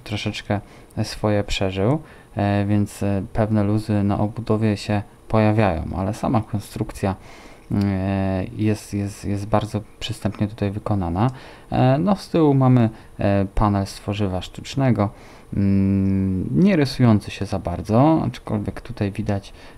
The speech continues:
e, kilka upadków tego modelu. Pozostało, pozostało, e, pozostały pewne ryski, aczkolwiek nie rzucają się one aż tak w oczy. E, znajdziemy tutaj aparat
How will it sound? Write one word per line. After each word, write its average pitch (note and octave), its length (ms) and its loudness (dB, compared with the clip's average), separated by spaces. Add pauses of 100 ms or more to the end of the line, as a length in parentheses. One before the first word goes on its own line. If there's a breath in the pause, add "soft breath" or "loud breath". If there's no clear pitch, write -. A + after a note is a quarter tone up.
(100)
e, F#2+ 460 0
kilka G#2 400 0 (320 loud breath)
upadków - 680 -2 (1000)
tego G#2+ 240 -2
modelu. G#2 600 2 (360)
Pozostało, A#2 640 2 (300)
pozostało, A2+ 640 2 (320 loud breath)
e, G2+ 260 2 (140)
pozostały A2+ 560 4
pewne G2+ 400 0 (260 loud breath)
ryski, G#2 500 0
aczkolwiek - 540 -2
nie A2 120 4
rzucają G#2+ 400 2
się G2 140 -4
one F#2+ 160 -2
aż G2+ 120 -8
tak - 160 -6
w - 120 -16
oczy. B2 340 -2 (600 loud breath)
E, C#3+ 440 2 (460)
znajdziemy C#3 420 4
tutaj A2+ 280 0
aparat A2 580 0